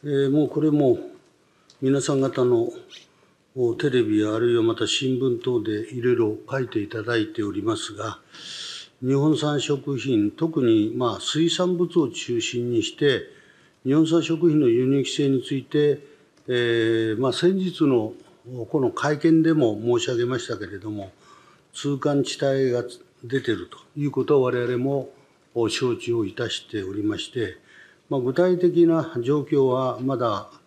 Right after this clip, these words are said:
詳細には掴んでおりませんけれども、まあ、いろんな形で影響が出ていると、まあ、いうことにつきましては、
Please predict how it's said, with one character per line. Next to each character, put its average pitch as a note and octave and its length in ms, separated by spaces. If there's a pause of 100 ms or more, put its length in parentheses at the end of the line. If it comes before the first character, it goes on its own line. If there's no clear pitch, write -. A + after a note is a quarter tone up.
(220)
詳 D3+ 260
細 D3+ 200
に C#3+ 100
は C#3+ 120
掴 - 260
ん C3+ 120
で A#2 120
お A2+ 120
り B2 120
ま C3 120
せ D3+ 140
ん B2 100
け G#2 140
れ G2 100
ど G2+ 200
も、 G2+ 160 (520)
ま C#3 100
あ、 - 20
い C#3+ 60
ろ E3+ 100
ん F3+ 80
な E3+ 80
形 D#3 400
で D3+ 140
影 B2+ 340
響 B2 120
が A2+ 120
出 A#2+ 120
て A#2 120
い G2+ 60
る - 120
と、 - 120 (460)
ま C3 100
あ、 - 20
い B2+ 120
う A#2+ 140
こ B2 160
と B2+ 120
に A#2+ 180
つ - 80
き - 140
ま A#2+ 180
し - 120
て D3+ 80
は、 C3 280